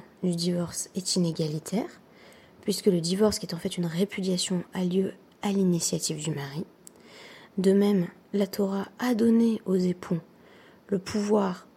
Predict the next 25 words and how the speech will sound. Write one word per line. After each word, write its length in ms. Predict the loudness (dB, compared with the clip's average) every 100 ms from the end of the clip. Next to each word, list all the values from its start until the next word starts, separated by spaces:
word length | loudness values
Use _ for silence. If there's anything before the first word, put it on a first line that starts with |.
| -8
limité, 560 | -2 0 -2 0 -2 -2
certes, 480 | -4 -2 -4 -6 -6
d'annuler 500 | 0 2 4 2 -2 -8 -20 -20 -20 -20 -20 _ -2
les 160 | 2
vœux 320 | 4 4 2 0
formulés 600 | -8 -4 -2 -2 -4 -6 -14 -8
par 180 | -6
leurs 280 | -4 -4 -4
épouses, 480 | -8 -8 -6 -6 -10 -20 -20 -20 -20 -20 -8 4
mais 360 | 8 8 4 -4 -6
les 140 | -2 -2
sages 500 | -2 -2 -2 -2 -4
vont 260 | -2 0 0
restreindre 920 | -4 0 2 2 0 -4 0 0 2 -2
le 80 |
cadre 460 | -4 -8 -10 -10 -12 -18 -20 -20 -20 -20 -6
dans 80 | 0
lequel 500 | 0 0 2 2 2 0
les 120 | 0
maris 260 | 0 0 -2
vont 120 | -2
pouvoir 380 | -2 0 0 0
exercer 800 | 0 0 0 -4 -4 -6 -4 -6 -10 -20 -20 -4
ce 180 | 0
pouvoir. 480 | 0 0 -6 -6 -18